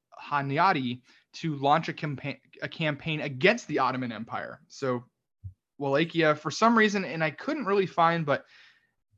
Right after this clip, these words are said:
Wallachia had lost favor with Hungary, and now that's why, uh, they took over Wallachia. Now Wallachia is back in Hungarian control, and now they're gonna go against the Ottoman Empire. However,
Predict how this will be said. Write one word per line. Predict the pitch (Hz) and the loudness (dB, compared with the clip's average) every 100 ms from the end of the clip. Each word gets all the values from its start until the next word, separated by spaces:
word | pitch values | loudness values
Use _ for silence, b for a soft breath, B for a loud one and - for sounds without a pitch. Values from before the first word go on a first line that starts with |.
| _ _ _ _ | _ _ _ _
Wallachia | 139 160 208 208 180 | 0 2 4 6 4
had | 156 139 | 4 0
lost | 135 123 - | 2 2 0
favor | - 208 185 | 4 6 6
with | 170 156 | 0 0
Hungary, | 170 165 151 151 143 135 | -2 -2 0 0 0 0
and | 127 127 123 123 _ _ _ | -4 -4 -4 -6 _ _ _
now | - 139 139 131 131 _ | -6 0 2 2 -2 _
that's | 131 127 | -4 -4
why, | 117 90 87 _ _ _ _ _ | -6 -6 -6 _ _ _ _ _
uh, | 120 98 87 | -10 -10 -10
they | 117 | -12
took | 175 196 | -2 0
over | 180 175 | 2 4
Wallachia. | 160 160 160 156 143 135 131 - | 4 4 2 4 6 4 -2 -8
Now | 131 123 | -4 -2
Wallachia | 123 123 123 120 | -2 -4 -4 -6
is | |
back | 123 127 123 - | 2 2 2 -4
in | 135 127 | -6 -6
Hungarian | 120 135 139 131 131 131 127 123 123 _ _ | -2 -2 2 2 4 2 0 -2 -4 _ _
control, | - 135 - 160 156 151 - | -10 -8 2 4 6 4 2
and | 135 135 | -2 0
now | 131 | 0
they're | 131 135 | 0 0
gonna | 127 | -2
go | 127 123 117 | -2 -2 -4
against | 123 120 - | -4 -8 -8
the | - | -12
Ottoman | 113 113 131 | -10 -4 4
Empire. | 208 135 101 - _ _ _ _ B B B - | 4 4 0 -2 _ _ _ _ B B B 4
However, | 208 285 151 113 | 12 12 12 -2